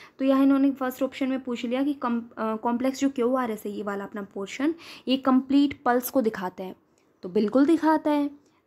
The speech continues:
ठीक है, ये बिल्कुल सही बात है। इससे ही तो हम पता चलते हैं कि उसकी कितनी हार्ट बीट है, कितना चला है, कितनी पल्स है उसकी। तो ये कंप्लीट पल्स को कौन दिखाएगा? क्यू आर एस दिखाएगा। बिल्कुल सही बात है। So राइट ऑप्शन हो जाएगा इसका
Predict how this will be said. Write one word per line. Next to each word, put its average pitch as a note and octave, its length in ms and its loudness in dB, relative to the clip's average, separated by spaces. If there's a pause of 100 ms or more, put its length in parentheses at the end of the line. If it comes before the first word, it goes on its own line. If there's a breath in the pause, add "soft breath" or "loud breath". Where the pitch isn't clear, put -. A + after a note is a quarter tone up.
(100)
ठीक B3+ 140 -2
है, E4+ 100 2
ये D4+ 80 6
बिल्कुल B3+ 340 4
सही E4+ 200 0
बात D#4 240 2
है। D4+ 60 2
इससे C#4 220 0
ही C#4+ 80 2
तो D#4 120 0
हम D4 80 4
पता C#4+ 220 0
चलते D4+ 280 0
हैं D4+ 80 -2
कि C#4+ 60 2
उसकी C#4 160 -4
कितनी B3+ 260 -4
हार्ट A#3 280 0
बीट A#3+ 260 -4
है, A#3 240 -2 (320 loud breath)
कितना B3 260 -2
चला A#3 260 0
है, A3+ 100 0
कितनी B3+ 240 -4
पल्स A#3 300 -2
है A#3 60 0
उसकी। A#3 300 -8 (300 loud breath)
तो B3 140 -6
ये B3+ 220 0
कंप्लीट C4+ 560 0
पल्स C#4 240 -2
को D4 120 -4
कौन C#4 220 4
दिखाएगा? C4+ 340 0
क्यू F#3+ 260 -4
आर G3+ 220 -4
एस C4 140 -4
दिखाएगा। A#3+ 360 -4
बिल्कुल C4 320 -4
सही C#4+ 220 -2
बात A#3 220 -6
है। A#3 120 -12 (340 loud breath)
So - 60 0
राइट C4 240 4
ऑप्शन C4+ 260 0
हो C4 80 0
जाएगा B3 200 2
इसका C#4+ 300 -2